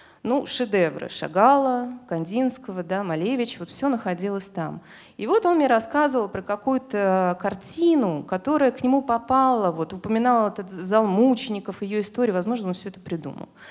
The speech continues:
Но меня как бы эта история так захватила, и я вдруг поняла, что вот она, вот она, вот он интерьер, <laughs> вот она обстановка для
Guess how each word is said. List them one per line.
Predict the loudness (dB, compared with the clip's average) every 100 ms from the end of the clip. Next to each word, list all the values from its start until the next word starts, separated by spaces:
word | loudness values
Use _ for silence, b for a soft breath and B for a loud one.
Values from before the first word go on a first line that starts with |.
| B B -4
Но | 0
меня | 2 4 4 2
как | -2 2
бы |
эта | 0 0
история | -10 -2 0 0 2
так | 0
захватила, | 0 0 0 0 0 0 2
и | 0
я | 0 0
вдруг | -2 -4
поняла, | -2 0 0
что | -2 -6
вот | -4 -4 -2
она, | -2 -2
вот | -4 -6
она, | -4 -2 -2 -2
вот | -2 0
он | 2
интерьер, | 2 2 -2 0 0
<laughs> | 4 4 4 -8 -14 -16
вот | -4 0
она | 4 2
обстановка | 2 0 2 4 2 0 -8
для | 0 4 4 4 2 0 0 0 -2